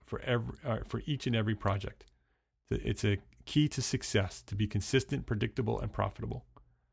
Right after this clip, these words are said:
Um, number five, cross-market the services of Five Cat Studio and the efforts of the Amazing Grace Animal Rescue Foundation. And so we would, we would build Five Cat Studio with, um, the,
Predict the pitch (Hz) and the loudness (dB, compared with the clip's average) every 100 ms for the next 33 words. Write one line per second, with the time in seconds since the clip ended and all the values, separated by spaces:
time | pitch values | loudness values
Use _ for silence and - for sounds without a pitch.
0 | _ _ _ _ - 110 107 104 131 139 | _ _ _ _ 2 4 4 2 2 2
1 | 139 139 110 101 - 139 151 - 131 120 | 6 8 6 6 6 6 6 4 4 4
2 | 123 110 - 123 117 - 107 104 - 110 | 0 -2 2 4 4 0 -2 2 4 4
3 | 113 120 107 - 113 113 104 104 110 113 | 4 0 0 0 2 4 2 2 2 0
4 | - 123 - - 101 107 107 107 107 107 | 0 -2 -2 -4 2 4 4 4 2 2
5 | 107 104 - 104 104 104 104 104 - 104 | 2 0 0 0 2 2 0 -2 -2 0
6 | 107 101 98 104 - - - _ _ _ | 2 0 0 -4 -6 -10 -12 _ _ _
7 | _ _ 107 101 120 117 113 110 107 - | _ _ 0 6 8 8 6 4 0 -10
8 | - - 110 110 104 - _ - 131 123 | -6 0 2 2 0 -6 _ 4 6 8
9 | 127 - - _ _ - 131 131 - 117 | 4 -2 -14 _ _ 6 8 10 8 4
10 | - - 135 131 127 120 113 - _ _ | 4 2 6 8 6 6 2 -8 _ _
11 | 117 107 - - 135 107 101 101 104 - | 2 2 -2 -6 2 6 6 4 -2 -10
12 | _ _ 143 110 107 | _ _ 0 4 4